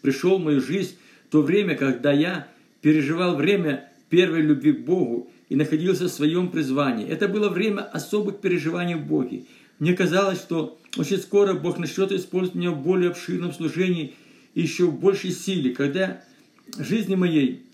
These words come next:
семьи, в моем служении начались разрушительные процессы, я начал сражаться за свое благословение. Я считал, что обрушившиеся со всех сторон проблемы — это демонические атаки,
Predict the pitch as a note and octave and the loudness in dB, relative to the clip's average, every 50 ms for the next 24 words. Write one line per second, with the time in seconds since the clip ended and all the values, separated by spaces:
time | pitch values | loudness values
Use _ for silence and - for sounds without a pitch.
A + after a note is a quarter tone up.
0 | _ _ - - - D#3 E3 E3+ F#3 G3 F3 D3+ D3+ E3 F3+ F#3 - - F3 D#3+ | _ _ -6 0 0 2 2 2 0 0 0 0 0 0 0 -2 -2 -2 -4 -2
1 | C3+ F3+ F#3 F3 D#3+ C#3+ - E3+ F3 E3 - D#3+ D3 C3+ D#3 D3 - F3+ F3 - | 2 2 2 2 0 -4 -4 -4 -4 -4 -4 -4 -4 -2 -4 -4 -2 -4 -4 -2
2 | D#3+ D3+ C#3+ C3 - C3+ B2+ - - - G#3 A3 F#3 - - B2 F2+ - - - | -2 0 0 0 0 -2 -4 -2 0 2 2 2 2 -2 -4 -6 -6 -8 -12 -20
3 | _ _ _ _ _ _ - B2 B2+ B2+ C3 D3 E3 D#3+ - F3+ F3 - F3+ E3 | _ _ _ _ _ _ 0 2 4 4 4 2 2 0 -2 -4 -4 -2 -2 -2
4 | C3 B2+ C#3+ C#3 C3+ C3 - D#3 D3+ C#3+ - - A#2 A2 G#2+ G#2 G2+ - B2+ A#2+ | 0 0 0 0 0 -2 -4 -4 -6 -6 -6 -6 -4 -2 -2 -4 -4 -4 -4 -6
5 | A#2+ - - D#3 E3 G#3 A3+ G3 D#3 B2+ G#2 - - - - _ _ _ _ _ | -6 -6 -6 -4 -2 0 0 0 0 -2 -4 -6 -10 -16 -20 _ _ _ _ _
6 | _ _ _ _ _ _ _ _ _ _ _ _ _ _ _ _ - - C#3+ C3 | _ _ _ _ _ _ _ _ _ _ _ _ _ _ _ _ -6 -2 -2 -2
7 | - E3 D3+ - F#3 F#3+ - - - - - _ _ - - - _ _ - - | 0 -2 -2 0 0 0 0 -2 -4 -8 -16 _ _ -20 -20 -20 _ _ -18 -6
8 | - D#3+ D#3+ C#3 D3+ G#3+ G#3+ - B3 G3+ - G3+ - - D3 - G3+ F#3+ - - | 0 0 2 2 2 0 0 0 -2 -2 0 -2 -2 -2 -2 0 0 0 0 0
9 | E3+ E3 E3+ D3+ - D3 C#3 B2+ D3 F3+ G#3 G3 F#3 F3 - - - - _ _ | -4 -4 -4 -2 -2 -2 0 0 2 2 2 2 0 -2 -4 -6 -12 -20 _ _
10 | _ - A#3+ A3 - - F3+ D3 C3+ C3+ D#3+ D#3+ D#3 D3+ E3 F#3 F3+ F3 D3+ - | _ -6 -4 -4 -2 -2 -4 -4 -2 -2 -2 0 0 0 0 0 -2 -4 -4 -2
11 | - D3+ C#3 - - A2 G2+ G2 - - - | -2 -2 -2 -2 -4 -6 -6 -6 -8 -12 -14